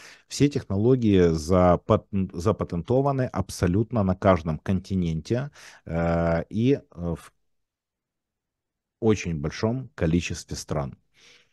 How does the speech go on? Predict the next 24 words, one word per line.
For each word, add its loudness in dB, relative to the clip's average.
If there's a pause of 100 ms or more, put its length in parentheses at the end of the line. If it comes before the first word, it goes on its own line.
(140)
А, -4
поэтому 0
он -4
очень -4
ответственно 0
подходит 2 (100)
к, 6
к -10
тому, 2
что -8
он -4
делает. -4 (440)
А, -2
он, -4
э, -4
понимает, 0
э, 2
поскольку -6
он -4
дальновидный, 0
мудрый 0
человек, -4
он -10
понимает -2